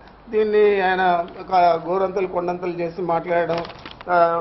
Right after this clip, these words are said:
హైదరాబాద్లో కూర్చొని ఇంకేం పని లేదు ఆయనకు, ఇవి ఆలోచిస్తూ ఉంటాడు, ఏదేది ఎట్లా చేయాలా, చ-, ఈ ప్రభుత్వం మీద ఏ విధంగా మనం బురద జల్లాలా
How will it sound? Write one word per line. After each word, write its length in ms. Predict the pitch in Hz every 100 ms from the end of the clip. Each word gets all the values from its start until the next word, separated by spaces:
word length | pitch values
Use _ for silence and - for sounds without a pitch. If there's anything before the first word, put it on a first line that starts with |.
| 165 160 160
హైదరాబాద్లో 520 | 185 202 202 202 196
కూర్చొని 600 | 180 175 190 185 180 180
ఇంకేం 360 | 156 165 208 202
పని 160 | 180 196
లేదు 140 | 196
ఆయనకు, 300 | 185 - - - - - 160
ఇవి 80 | 160
ఆలోచిస్తూ 520 | 180 202 190 180 196
ఉంటాడు, 320 | 180 180 135
ఏదేది 420 | 151 170 196 196
ఎట్లా 180 | 190 190
చేయాలా, 540 | 196 190 190 190 190 185 - - - 202
చ-, 280 | 180 180 175
ఈ 100 | 175
ప్రభుత్వం 440 | 165 160 196 202
మీద 180 | 196 190
ఏ 100 | 175
విధంగా 340 | 190 185 190 185
మనం 240 | 180 175
బురద 260 | 151 175 180
జల్లాలా 560 | 180 185 180 180 175